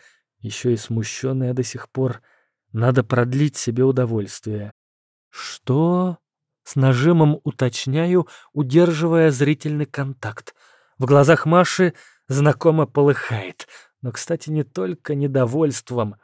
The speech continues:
Хм, вижу ещё и очень даже заманчивый блеск. Не столько смущённый, сколько даже азартный. Кажется, девчонка принимает вызов,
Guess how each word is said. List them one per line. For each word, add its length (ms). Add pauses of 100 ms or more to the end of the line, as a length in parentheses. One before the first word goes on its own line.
(280)
Хм, 600
вижу 380
ещё 420 (300)
и 60
очень 340
даже 260
заманчивый 680
блеск. 580 (300)
Не 100
столько 360
смущённый, 680
сколько 480
даже 380 (260)
азартный. 800 (1200)
Кажется, 360
девчонка 640
принимает 680
вызов, 520